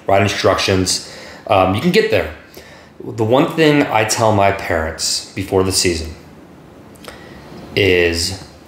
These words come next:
baseball practices belong to the coach. I'm coaching, we're getting better at certain things, that belongs to me.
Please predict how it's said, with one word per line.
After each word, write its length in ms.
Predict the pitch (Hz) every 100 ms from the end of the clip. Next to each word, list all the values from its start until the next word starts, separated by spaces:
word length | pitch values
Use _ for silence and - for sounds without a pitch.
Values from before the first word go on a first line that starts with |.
| - - - - - - - - -
baseball 400 | 107 107 135 -
practices 580 | 139 139 - - 151 -
belong 240 | 104 95
to 100 | 98
the 80 | 87
coach. 540 | - 82 - - - - - - - - - -
I'm 180 | 101 98
coaching, 520 | 120 123 175 185 180
we're 140 | 101
getting 240 | 90 101 117
better 200 | 117 117
at 80 | 101
certain 280 | - 113 127
things, 520 | 135 147 180 - - -
that 140 | 113 110
belongs 300 | 107 101 -
to 80 |
me. 220 | 104 80